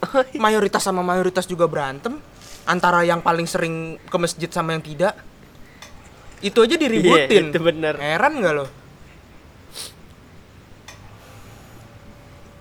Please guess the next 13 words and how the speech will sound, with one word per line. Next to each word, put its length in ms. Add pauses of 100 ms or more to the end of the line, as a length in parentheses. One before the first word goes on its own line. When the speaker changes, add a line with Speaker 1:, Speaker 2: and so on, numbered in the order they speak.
(500)
Speaker 1:
Jadi 260
gitu. 100
Speaker 2:
Sampai 320 (260)
di, 160 (300)
di 180 (540)
komen-komen 540
gue 120
ngeliat 320
kan 160
ada 180
imam 320
yang 220 (680)
bertahan 540